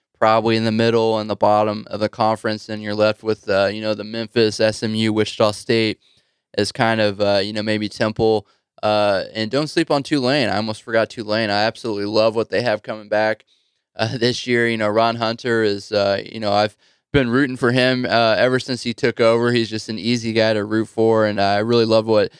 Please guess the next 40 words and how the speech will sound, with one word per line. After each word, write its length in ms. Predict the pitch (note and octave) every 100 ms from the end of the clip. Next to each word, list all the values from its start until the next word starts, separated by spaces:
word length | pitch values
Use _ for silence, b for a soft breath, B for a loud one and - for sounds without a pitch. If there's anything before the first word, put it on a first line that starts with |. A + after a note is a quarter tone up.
| b b
he's 280 | B2 A2+ G2+
done 320 | A2 A2+ A#2
down 260 | A2+ A2
there 200 | A2 A2+
in 100 | A2
New 100 | A2
Orleans. 560 | G2+ A2 A2+ B2 C3 A2+
And, 160 | G2+ - _ _ _
uh, 260 | G#2 G#2 G#2
you 240 | G2 F2+ A2+
know, 140 | G#2+
they're 140 | G#2+ -
kind 240 | D#3 D3
of 80 | C3
the, 160 | A#2+
the, 400 | A2 A2 G#2+ F#2
the 120 | D2 -
sleeper 500 | - C3 D3+ A#2+ G#2
pick, 340 | A2 G#2+ -
you 80 | G#2+
know, 120 | G#2
kind 180 | A#2+ A2+
of 60 |
that, 280 | A2 G2+ -
that, 380 | G#2 G2+ F#2 -
that 320 | G#2 G2+ -
sexy 400 | - A#2 - A#2
pick 300 | - A2+ A#2+
to, 380 | A2+ G2+ G2+ F2 -
to 280 | G#2+ G2 -
challenge 640 | - A2+ A#2 B2 B2 -
for 160 | A#2 A2
maybe 300 | A2 B2+ B2
even 200 | A#2 A2+
a 60 |
conference 440 | - A#2 B2 A2 -
championship. 640 | A2+ B2 G#2+ G2+ A2 G2+
I 100 | G#2
think 200 | A2 G#2+
Houston 540 | - B2 - B2 A#2